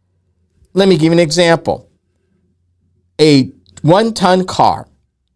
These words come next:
hitting a brick wall at five miles an hour exerts forty thousand pounds of pressure. I want that to sink in for a minute. And a two thousand pound car is considered a light car.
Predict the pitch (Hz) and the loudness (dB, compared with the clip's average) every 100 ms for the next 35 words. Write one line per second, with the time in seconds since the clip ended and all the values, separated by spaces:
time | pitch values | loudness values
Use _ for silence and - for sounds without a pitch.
0 | _ _ _ _ - 185 208 208 202 156 | _ _ _ _ 0 2 2 0 0 -2
1 | 151 170 175 135 143 127 98 - 104 _ | 0 -2 -2 0 2 2 0 -4 -12 _
2 | - 190 190 190 165 156 156 147 127 90 | -2 2 2 2 0 2 2 0 0 -2
3 | 92 _ _ _ _ _ _ _ _ - | -6 _ _ _ _ _ _ _ _ -6
4 | 147 127 170 170 - - - - 190 185 | -4 0 2 2 -2 -18 -12 0 2 4
5 | 180 190 190 _ - - 175 165 160 175 | 2 0 -6 _ -12 -4 0 2 0 -2
6 | 156 156 - 160 151 143 131 - - 127 | -6 -8 -6 -2 0 0 -4 -6 -4 -4
7 | - - _ _ _ _ _ _ _ _ | -6 -16 _ _ _ _ _ _ _ _
8 | _ _ _ _ _ _ _ _ _ _ | _ _ _ _ _ _ _ _ _ _
9 | _ - 117 120 127 120 - 107 110 101 | _ -12 -6 -4 -2 -2 -4 -6 -6 -6
10 | - 90 85 - _ _ _ _ _ _ | -8 -10 -10 -14 _ _ _ _ _ _
11 | _ _ _ _ _ _ - 143 139 139 | _ _ _ _ _ _ 0 2 2 2
12 | - 190 175 165 151 165 160 190 170 - | -2 -2 0 0 -2 -4 -2 -2 -2 -2
13 | 202 220 220 226 233 254 240 - - | -4 0 2 2 2 2 0 -8 -14